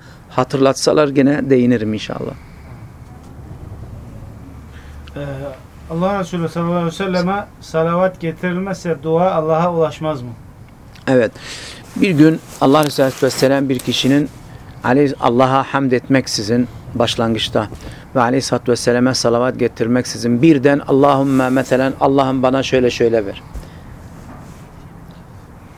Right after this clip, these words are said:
Speaker 1: Tamam mı? Ve dedi ki aleyhisselatü vesselam "Hâzâ ista'cel."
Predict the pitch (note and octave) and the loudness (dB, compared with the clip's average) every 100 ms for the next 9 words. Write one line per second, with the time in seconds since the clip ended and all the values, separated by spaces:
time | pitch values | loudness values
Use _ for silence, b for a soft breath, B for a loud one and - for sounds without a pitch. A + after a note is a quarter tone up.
0 | - - B B B - B2+ E3+ C#3+ G#2 | -20 -20 B B B 0 2 4 2 0
1 | - - - - - - - - - - | -6 -20 -20 -20 -20 -20 -20 -20 -10 2
2 | C#3 C#3 E3+ - D3 C3+ B2+ C3+ - B2+ | 4 4 2 2 2 4 2 0 2 0
3 | - C3+ D3+ D#3+ - - - - A#2+ B2 | 4 2 2 -2 -10 -20 -18 -14 -6 0
4 | C3+ C#3+ C3 D3 - - - E3+ B2 A2 | 2 2 2 0 -2 -6 -2 0 0 0
5 | G2+ | -2